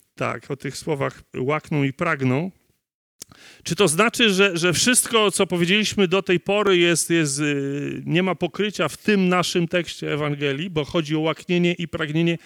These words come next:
sprawiedliwości? No nie do końca tak. Zaraz się okaże, że, że to jest bardzo mocno powiązane. Augustyn z Hipony napisał swoje słynne słowa, które wytyczają kierunek i sens naszego życia,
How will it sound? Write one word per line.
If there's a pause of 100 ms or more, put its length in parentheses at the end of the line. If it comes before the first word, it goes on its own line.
(140)
sprawiedliwości? (300)
No
nie
do
końca
tak. (340)
Zaraz
się
okaże,
że,
że
to
jest
bardzo
mocno
powiązane. (420)
Augustyn
z
Hipony
napisał (360)
swoje
słynne
słowa,
które
wytyczają
kierunek
i
sens
naszego
życia,